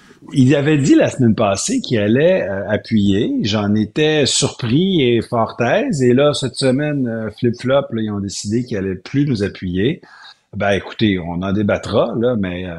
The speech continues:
Speaker 2: je pense pas que les Québécois veulent reculer là-dessus. C'est comme un acquis maintenant, hein. On est, on est francophone, on a une culture distincte, puis on vit avec une laïcité au Québec.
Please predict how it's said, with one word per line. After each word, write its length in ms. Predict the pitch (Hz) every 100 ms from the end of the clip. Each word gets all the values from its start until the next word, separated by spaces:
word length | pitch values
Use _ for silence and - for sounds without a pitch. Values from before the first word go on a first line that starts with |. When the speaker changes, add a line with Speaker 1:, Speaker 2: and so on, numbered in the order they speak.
| 82 -
Speaker 2:
je 120 | - -
pense 340 | 113 120 98 -
pas 120 | 233
que 100 | 135
les 140 | 104
Québécois 600 | - 95 90 - 120 143
veulent 300 | 101 107 120
reculer 560 | 90 80 107 - 104 139
là-dessus. 320 | 107 80 123
C'est 160 | - 294
comme 100 | 277
un 120 | 156
acquis 280 | 123 - 151
maintenant, 300 | 107 82 80 90
hein. 160 | 160 123
On 100 | 95
est, 240 | 104 101 - - _
on 80 | 87
est 60 | 90
francophone, 800 | 135 151 143 - 165 170 170 151
on 100 | 101
a 60 | 104
une 120 | 101
culture 300 | 147 156 175
distincte, 580 | 120 - 156 156 156 - _ - - _ _
puis 240 | 131 156
on 160 | 160 143
vit 180 | 165 180
avec 200 | 160 156
une 120 | 139
laïcité 500 | 147 127 - - 135
au 60 | 98
Québec. 300 | 98 85